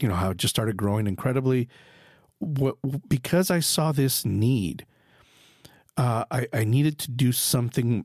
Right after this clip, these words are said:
more, or I felt I needed to do a little bit more than what I could do on YouTube.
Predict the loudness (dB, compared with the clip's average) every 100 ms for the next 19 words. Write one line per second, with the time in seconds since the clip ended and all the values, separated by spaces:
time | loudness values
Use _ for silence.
0 | 0 2 4 4 2 0 -2 -2 0 -2
1 | 0 0 0 0 0 2 2 2 0 0
2 | 0 0 0 0 -2 -2 -2 -2 -4 -2
3 | 0 0 0 -2 0 0 0 0 -2 -2